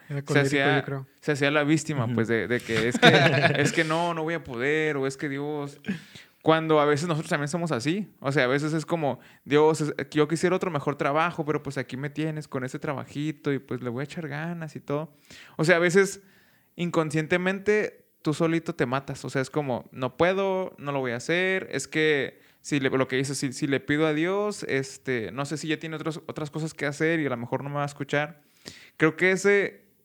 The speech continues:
Speaker 2: ese, esa característica común del ser humano de ser dramático puede llevarte inconscientemente a dudar de lo que Dios puede
Speaker 3: Ujú.
Speaker 2: hacer contigo.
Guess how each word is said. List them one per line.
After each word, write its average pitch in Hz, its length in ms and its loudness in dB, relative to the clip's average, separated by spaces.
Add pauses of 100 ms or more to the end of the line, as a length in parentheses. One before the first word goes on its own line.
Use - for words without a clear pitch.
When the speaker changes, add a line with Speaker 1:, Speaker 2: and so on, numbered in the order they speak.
Speaker 2:
ese, 139 480 0
esa 139 280 -2
característica 139 520 0
común 131 260 -2
del 143 100 -2
ser 147 140 2
humano 143 300 0
de 135 80 -2
ser 120 200 -2
dramático 143 720 -2 (600)
puede 131 200 6
llevarte 135 800 2
inconscientemente 135 880 -4
a 156 60 4
dudar 117 380 0
de 127 100 -2
lo 120 100 -2
que - 100 -8
Dios 110 160 -4
puede 117 160 -4
Speaker 3:
Ujú. 117 40 -6
Speaker 2:
hacer 120 140 -10
contigo. 117 340 -10